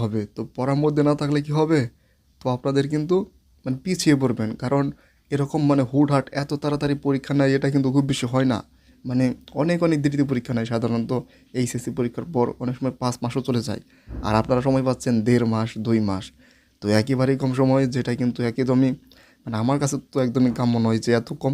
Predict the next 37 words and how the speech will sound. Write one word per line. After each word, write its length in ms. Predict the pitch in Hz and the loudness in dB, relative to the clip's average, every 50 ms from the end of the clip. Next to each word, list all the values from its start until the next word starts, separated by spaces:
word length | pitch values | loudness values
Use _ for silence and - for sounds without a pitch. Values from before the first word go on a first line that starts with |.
| 139 - | -2 -2
সময় 200 | 127 120 120 113 | 0 0 0 0
দিয়ে 140 | 113 113 - 170 - _ - - _ _ _ - | 0 -2 -2 -4 -6 _ -20 -20 _ _ _ -4
পরীক্ষা 260 | 123 120 117 - 117 - | -4 -2 -2 -4 -4 -2
কেন, 140 | - 113 120 123 120 - - _ - - - _ - | 0 2 2 2 0 -2 -6 _ -20 -20 -20 _ -6
কারণ 160 | - 113 110 117 123 | -4 -2 0 2 2
নির্বাচনের 460 | 127 127 131 123 - 131 127 127 - - - - - | 2 2 0 0 0 0 0 0 0 -4 -8 -10 -4
পরে 200 | 127 127 135 143 139 135 | -2 2 4 4 4 6
নিলেও 200 | 135 127 139 143 139 | 6 6 6 6 4
নিতে 160 | 139 127 - 131 123 | 4 2 0 -2 -4
পারতো। 240 | 120 113 - - - 139 - | -4 -6 -6 -6 -8 -2 0
কিন্তু 160 | 131 127 123 135 123 | 2 2 4 4 4
প্রত্যেকটা 340 | 139 143 139 147 143 139 147 139 139 | 4 4 4 2 2 2 2 2 2
বিশ্ববিদ্যালয় 540 | 135 131 147 135 135 135 127 135 131 135 131 135 | 2 2 2 2 2 2 2 2 2 2 2 2
কিন্তু 200 | 139 139 135 147 165 156 139 | 2 2 2 2 2 2 2
নির্বাচনের 420 | 131 123 120 120 120 117 123 120 117 | 2 2 2 0 2 0 0 2 2
আগে 120 | 117 120 135 131 | 0 0 0 0
পরীক্ষা 220 | 139 131 131 139 139 | 0 2 2 2 2
নিতে 140 | 131 139 131 | 2 2 2
চাচ্ছে। 260 | 143 135 135 - - 160 151 131 120 131 | 0 0 -2 -2 -4 -2 -2 -2 -2 -2
ঢাকা, 360 | 113 113 113 113 139 139 147 151 165 - - - _ _ _ - | -2 -2 -2 -2 -2 0 0 0 -2 -6 -12 -20 _ _ _ -4
চট্টগ্রাম, 540 | - 123 123 - 131 117 123 131 131 135 139 139 127 117 | -4 -4 -2 -2 -2 0 2 2 2 4 2 2 0 0
রাজশাহী, 480 | 110 113 123 123 - 131 127 139 143 143 143 143 - _ _ _ _ _ _ - | -2 -2 -2 -2 -2 0 2 4 4 4 2 0 -4 _ _ _ _ _ _ -4
খুলনা, 420 | - 135 127 131 131 131 135 139 139 139 135 131 | 0 2 2 4 4 4 4 2 2 0 0 2
জগন্নাথ, 480 | 131 131 123 127 127 127 139 143 143 143 - - - 151 | 2 2 2 2 0 2 2 0 0 -2 -6 -8 -4 0
এগুলো 160 | 147 147 143 139 135 | 2 4 4 4 2
কিন্তু 140 | 139 131 131 131 - | 2 0 -2 -2 -2
সবাই 180 | 127 127 127 127 | 0 2 2 2
মোটামুটি 360 | 127 127 127 123 123 120 123 120 113 117 | 2 4 4 2 2 4 2 2 0 0
ডেট 160 | - 123 123 123 123 127 | 0 -2 -2 -2 2 4
দিয়েই 180 | 139 135 139 139 | 4 4 4 4
দিছে 180 | 151 151 - 165 160 151 | 0 -2 0 0 0 2
যে 80 | 151 170 190 208 - _ _ _ _ _ _ _ - | 2 0 0 -2 -4 _ _ _ _ _ _ _ -8
আপনার 280 | 117 113 127 123 120 120 131 | -8 -4 -2 -2 0 0 2
ইয়ার 120 | 131 123 123 | 2 2 0
আগে 100 | 120 123 117 - | 0 -2 -2 -2
পরীক্ষা 260 | 123 120 113 110 117 110 | -2 -4 -4 -4 -4 -4
হবে, 160 | 104 110 110 | -2 -2 -4